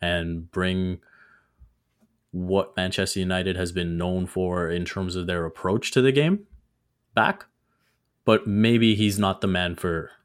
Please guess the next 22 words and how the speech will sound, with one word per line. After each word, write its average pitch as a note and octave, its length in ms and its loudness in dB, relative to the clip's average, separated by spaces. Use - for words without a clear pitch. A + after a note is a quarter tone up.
the G2 80 0
trophies. - 500 -2
And F#2+ 460 2
for - 180 0
me, G#2 520 4
when G2+ 220 2
I G2+ 140 4
look A#2 220 2
at G2 280 2
Manchester G#2+ 380 0
United, G#2+ 320 4
you G2+ 100 0
know, G2 140 2
a F#2+ 240 2
lot G#2 240 2
of G#2+ 80 2
the G#2 60 0
talk G#2 320 0
you G2 100 0
hear G2+ 220 2
is, F#2 140 0
Oh, G2+ 440 2